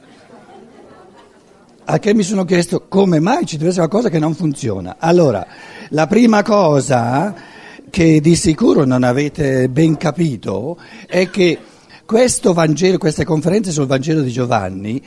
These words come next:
non ci sono. Non sono quelle che voi conoscete, il Vangelo di Giovanni, le co-, le conferenze di Amburgo. E non ci so-, non c'erano, senza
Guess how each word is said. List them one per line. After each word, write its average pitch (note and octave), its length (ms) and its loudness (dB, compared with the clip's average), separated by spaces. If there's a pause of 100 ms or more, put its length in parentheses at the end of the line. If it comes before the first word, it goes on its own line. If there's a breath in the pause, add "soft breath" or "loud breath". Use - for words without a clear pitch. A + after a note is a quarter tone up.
non G3+ 420 2
ci A3+ 280 -2
sono. F#3+ 800 0 (500)
Non F3 200 0
sono B3+ 320 0
quelle F3 300 0
che D#3+ 120 -6
voi D#3+ 180 -2
conoscete, D3 960 -2 (300 loud breath)
il C#3 120 -4
Vangelo C#3+ 380 0
di D3 40 0
Giovanni, C#3+ 540 0 (240 loud breath)
le D3 100 -2
co-, D3 160 0
le C3+ 120 2
conferenze D#3 500 0
di D3 140 0
Amburgo. A#2+ 640 -2 (540 loud breath)
E E3+ 220 0
non E3+ 360 0
ci F#3 140 -4
so-, E3 180 -4
non F3 200 -2
c'erano, C3 600 0
senza D3 520 -2